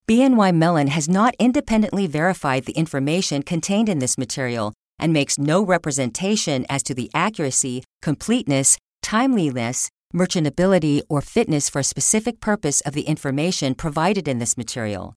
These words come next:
B N Y Mellon assumes no direct or consequential liability for any errors in or reliance upon this material.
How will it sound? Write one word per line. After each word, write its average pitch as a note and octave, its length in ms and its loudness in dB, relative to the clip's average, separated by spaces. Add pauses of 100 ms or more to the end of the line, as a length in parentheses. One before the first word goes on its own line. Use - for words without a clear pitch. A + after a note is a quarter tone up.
(680)
B A#3 160 6
N C#4+ 120 8
Y F#3 140 6
Mellon D#3 360 4
assumes D3+ 420 0
no E3 240 2
direct G#3+ 500 0
or D3 120 -2
consequential A3+ 840 -4
liability D3+ 640 2
for - 240 -2
any G#3+ 320 2
errors E3+ 460 4
in D3+ 240 2
or C#3 120 -2
reliance C#3 600 0
upon G3 320 0
this F3 180 -2
material. A2 640 -4